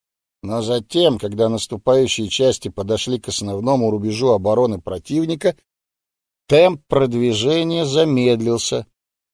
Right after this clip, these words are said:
Обойти немцев в этом месте не получилось. Приходилось прогрызать немецкую оборону в лоб.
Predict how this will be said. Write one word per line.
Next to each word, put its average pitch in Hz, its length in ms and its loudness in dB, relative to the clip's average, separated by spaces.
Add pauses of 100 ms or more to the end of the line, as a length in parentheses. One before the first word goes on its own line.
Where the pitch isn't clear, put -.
(300)
Обойти 117 600 0
немцев 131 460 0
в 113 120 -2
этом 131 260 0
месте 135 400 -2
не 127 160 -2
получилось. 120 800 -6 (460)
Приходилось 117 840 -4
прогрызать 120 880 2
немецкую 123 640 0
оборону 120 500 4
в 101 140 -2
лоб. 123 380 0